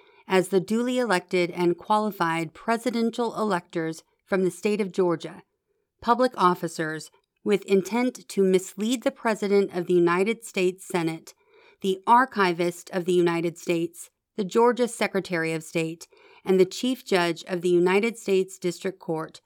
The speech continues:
for the Northern District of Georgia, into believing that they actually were such officers by placing in the United States mail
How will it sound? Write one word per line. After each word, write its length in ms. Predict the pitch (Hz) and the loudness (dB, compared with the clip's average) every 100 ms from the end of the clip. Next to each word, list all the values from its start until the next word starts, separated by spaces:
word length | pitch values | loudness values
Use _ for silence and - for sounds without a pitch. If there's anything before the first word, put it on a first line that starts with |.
| _ _ | _ _
for 180 | - 180 | -2 2
the 100 | 185 | 4
Northern 600 | 190 196 214 226 226 214 | 8 6 6 0 0 0
District 460 | 180 - 175 170 | -2 -4 -6 -4
of 120 | 165 - | -8 -2
Georgia, 560 | 185 180 170 151 170 _ _ _ _ _ | 0 2 0 -6 -14 _ _ _ _ _
into 320 | 226 247 240 240 | 0 2 2 -2
believing 680 | 285 208 185 170 165 165 - | 0 2 0 2 0 0 -2
that 160 | 190 185 | -2 2
they 120 | 185 | 2
actually 560 | 180 190 190 - 180 170 | 2 0 0 -4 0 0
were 360 | 165 202 277 285 | 0 2 2 0
such 300 | - 180 - | -2 -2 -2
officers 720 | 175 165 180 - 170 170 - _ _ _ | -4 -4 -4 -4 -4 -4 -8 _ _ _
by 200 | - 180 | 2 2
placing 680 | 180 - 240 226 254 240 247 | 2 -2 -2 -2 -2 -2 0
in 160 | 196 190 | 2 4
the 60 | 180 | 6
United 480 | 175 175 214 240 | 4 4 2 -2
States 360 | - 220 208 - | -4 -4 -2 -2
mail 520 | 208 185 165 156 165 | 2 2 0 -4 -10